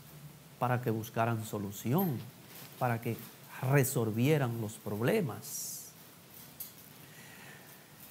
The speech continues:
Y yo no me canso de decirle a mis estudiantes en una asignatura que se llama Desarrollo Comunitario y que ellos preguntan,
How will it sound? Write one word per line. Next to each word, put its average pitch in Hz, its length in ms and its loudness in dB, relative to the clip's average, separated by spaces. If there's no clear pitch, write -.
Y 135 80 6
yo 175 120 12
no 226 80 8
me 226 120 8
canso 165 480 10
de 151 120 10
decirle 135 600 6
a 120 80 0
mis 127 240 2
estudiantes 127 680 2
en 123 80 0
una 139 140 4
asignatura 135 640 0
que - 80 -6
se 117 100 -2
llama 120 240 2
Desarrollo 123 560 2
Comunitario 120 840 0
y - 60 -4
que 110 140 -6
ellos 120 180 0
preguntan, 117 560 -2